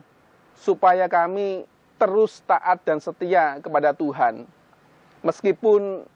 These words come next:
seringkali kehidupan kami jauh dari apa yang Tuhan inginkan, tetapi kiranya Roh Kudus-Mu terus memampukan kami, supaya setiap kami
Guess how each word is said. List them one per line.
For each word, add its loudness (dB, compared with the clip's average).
seringkali 0
kehidupan -2
kami -4
jauh 4
dari 0
apa 2
yang -2
Tuhan -2
inginkan, -2
tetapi 0
kiranya 0
Roh -4
Kudus-Mu -4
terus -4
memampukan 0
kami, -2
supaya 0
setiap 0
kami -2